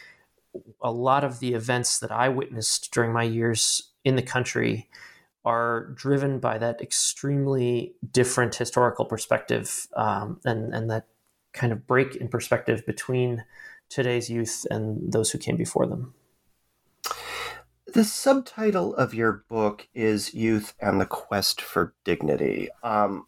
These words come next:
Speaker 2: which, uh, it, I mean, it, it grabs you. It's, it's, uh, it, it's certainly, uh, an intriguing question. Um, so let me ask just directly, what, what do you mean by that?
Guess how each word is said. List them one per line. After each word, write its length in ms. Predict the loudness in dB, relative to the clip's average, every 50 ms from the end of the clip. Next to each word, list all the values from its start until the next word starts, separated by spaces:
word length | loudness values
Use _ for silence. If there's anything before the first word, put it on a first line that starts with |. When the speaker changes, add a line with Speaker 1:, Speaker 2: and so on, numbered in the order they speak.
| _ _
Speaker 2:
which, 720 | 0 2 4 4 4 2 -2 -2 -2 0 0 -2 -4 -4 -8 -12 -16 -12 _
uh, 120 | -8 -8 -8 -10 _ -20 -20 _ _ _ _
it, 220 | 0 0 0 0 0 -4
I 80 | -4 -2
mean, 260 | 0 2 2 0 0 -2
it, 180 | -4 -4 -6 -4 _
it 160 | -6 -6 -6
grabs 420 | -4 -2 0 2 2 0 -2 -4 -2
you. 220 | 0 2 2 2
It's, 480 | 4 4 2 2 2 0 0 0 -2 0 2
it's, 380 | 0 2 2 0 -4 -4 -2
uh, 360 | 0 2 2 2 2 0 -2 -4 -6
it, 220 | -6 -6 -2 0
it's 240 | 0 0 0 -2 -2
certainly, 720 | 0 2 0 0 0 0 2 4 4 4 4 2 2 0
uh, 500 | -2 -2 -2 0 2 2 4 2 2 0 -2 -6 _
an 120 | 0 2
intriguing 400 | 2 2 0 -4 0 0 0 0
question. 680 | 0 0 -2 -2 -2 -2 -4 -2 0 2 2 2 2 0 -4 -12 -10 -6 -4 -2 -2 -2 -4 -8 _
Um, 440 | -4 -2 0 0 0 0 -2 -6 -10 _ _ _ _ _ _ _
so 180 | -8 -2 0 2
let 140 | 2 2 2
me 120 | 0 0
ask 300 | 2 2 2 2 2 -4
just 280 | -4 0 0 0 0 -2 _ _ _
directly, 560 | -4 2 2 2 2 2 0 0 2 2 2
what, 320 | 0 0 0 0 0 0 -2
what 220 | -4 -4 -4 -2
do 80 | -2 0
you 180 | 2 2 4
mean 420 | 4 4 4 4 4 4 4 2 2
by 200 | 2 2 2 0
that? 340 | 0 0 2 4 2 2